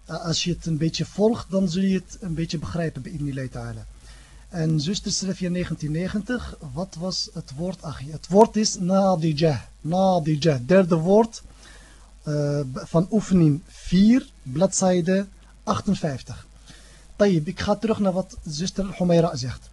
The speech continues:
هذه الثمرة ناضجة. Ehm,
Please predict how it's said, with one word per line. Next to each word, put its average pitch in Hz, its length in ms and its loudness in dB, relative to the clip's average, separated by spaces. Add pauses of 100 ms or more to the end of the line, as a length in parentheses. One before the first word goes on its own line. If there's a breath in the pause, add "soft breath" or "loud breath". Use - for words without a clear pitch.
(1400 soft breath)
هذه 190 560 6
الثمرة 233 920 6
ناضجة. 175 1200 6 (3000 soft breath)
Ehm, 208 840 6